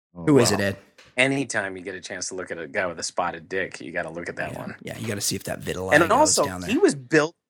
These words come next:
Speaker 3: ba-, back to a little recall, he was built like Andrew Jackson. He was, like, one of these six three, one forty guys.
Speaker 2: I think he was, I don't think he, I think he was, like,
Speaker 3: I think he was
Speaker 2: five ten. I think he was,
Speaker 3: No,
Speaker 2: like,
Speaker 3: no, no.
Speaker 2: five ten,
Speaker 3: I
Speaker 2: like, one fifteen.
Speaker 3: No, I think
Speaker 1: How about
Speaker 3: he
Speaker 1: Michael
Speaker 3: was,
Speaker 1: Jackson?
Speaker 3: he was
Speaker 2: Yeah.
Speaker 3: actually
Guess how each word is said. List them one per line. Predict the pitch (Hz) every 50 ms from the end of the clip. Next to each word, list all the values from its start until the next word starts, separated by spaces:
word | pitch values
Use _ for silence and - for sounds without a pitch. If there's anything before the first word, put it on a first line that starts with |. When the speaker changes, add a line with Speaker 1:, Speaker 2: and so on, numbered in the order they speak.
| _
Speaker 3:
ba-, | 87 104 123 127 107 -
back | - 127 127 127 - -
to | - 127
a | 117 123 123
little | 123 127 123 107
recall, | - - 220 - - - 127 113 107 104 - - - _ _ _ _
he | - 285 370
was | 262 143
built | 131 120 143 156 180 147 127
like | 143 135 135
Andrew | 139 127 120 113 113
Jackson. | 107 139 170 175 - - 107
He | 104 143
was, | 180 214 196
like, | 202 190 180
one | 165 151
of | 139 117
these | 117 107 -
six | - - - - - 156 - - - - - _
three, | - 143 127 131 131 127 120 120 120
one | 110 110 107 120 113
forty | 113 - - 123 156 165 117 - -
guys. | - - - -
Speaker 2:
I | - 131
think | 143 - - 233 220
he | - 247
was, | 196 170 180
I | 160 135 - 135 143
don't | 151 160 151
think | - 147 123
he, | 131 131 117 107 -
I | 131 139
think | 131 180 165
he | 170
was, | 151 131
like, | 127 110 - -
Speaker 3:
I | - 117 110 113
think | 117 -
he | - 113 107
was | 120 147
Speaker 2:
five | 165
ten. | 175 - - - _ -
I | - 143
think | 175 185
he | 196
was, | 185 175
Speaker 3:
No, | 180
Speaker 2:
like, | 185 185
Speaker 3:
no, |
no. | 175 160
Speaker 2:
five | - 160 143 147 147 143
ten, | - - 160 151 147
Speaker 3:
I | 139
Speaker 2:
like, | 123 117 - -
one | 123 127 135 131 131
fifteen. | 131 - 139 120 - - - - 120 101 90 - - - _ _ _ _ _ _ _ _ _ _ _ _ _ _ -
Speaker 3:
No, | - - -
I | - 165
think | 165 - - 196
Speaker 1:
How | 143
about | 139 135
Speaker 3:
he | 120 117
Speaker 1:
Michael | 131 - 135
Speaker 3:
was, | 110
Speaker 1:
Jackson? | 110 107 117 139 - - 208
Speaker 3:
he | 247
was | 151 143 -
Speaker 2:
Yeah. | - -
Speaker 3:
actually | 190 202 196 190